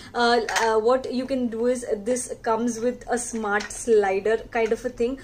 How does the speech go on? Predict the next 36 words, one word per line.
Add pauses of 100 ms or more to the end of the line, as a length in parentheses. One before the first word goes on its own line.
(120)
So
you
just
have
to
slide
this, (320)
uh,
onto
the
fridge
shelf
or (120)
any
shelf
that's
there,
and
you
can
just
keep
all
of
the
stuff
here. (240)
Now
I
use
this,
uh, (120)
to
organize
my
makeup.